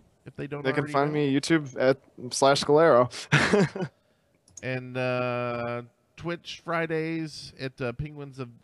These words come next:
Speaker 1: oh, Death, of Death with a zero.
Speaker 2: Yeah, and that's probably it, the, the best way to find out about, like, when he's streaming. Uh, because I, I love his streams even when I'm not on it. But, um,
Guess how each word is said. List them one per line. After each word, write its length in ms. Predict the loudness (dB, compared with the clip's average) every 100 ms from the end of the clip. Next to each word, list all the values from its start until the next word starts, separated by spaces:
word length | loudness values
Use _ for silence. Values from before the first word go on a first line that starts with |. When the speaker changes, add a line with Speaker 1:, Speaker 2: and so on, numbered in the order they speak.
| -12
Speaker 1:
oh, 160 | -10
Death, 360 | -8 -6 -6 -8 -12
of 220 | -14 -10
Death 300 | -8 -8 -8 -12
with 160 | -16 -10
a 200 | -8 -8
zero. 580 | -12 -16 -14 -12 -14 -16 _ _ _ _ -4
Speaker 2:
Yeah, 140 | 0 2
and 100 | 2
that's 120 | 0 4
probably 300 | 6 8 8 6
it, 80 | 2
the, 240 | 4 6 6
the 80 | 4
best 240 | 2 4
way 80 | 0
to 60 |
find 260 | 2 0 4
out 180 | 4 4
about, 260 | 0 -2 -4
like, 160 | -6
when 100 | -6
he's 120 | -8
streaming. 360 | -6 -6 -4 -2
Uh, 140 | 0 4
because 240 | 6 6 6
I, 140 | 6
I 20 | 6 4 6
love 240 | 6 4
his 140 | 2 -4
streams 360 | -4 -6 -6
even 160 | -8 -6
when 100 | -4
I'm 100 | -2
not 180 | 2 4
on 200 | 4 4
it. 100 | -2 -10 -14 -10 4
But, 160 | 6
um, 460 | 8 8 6 2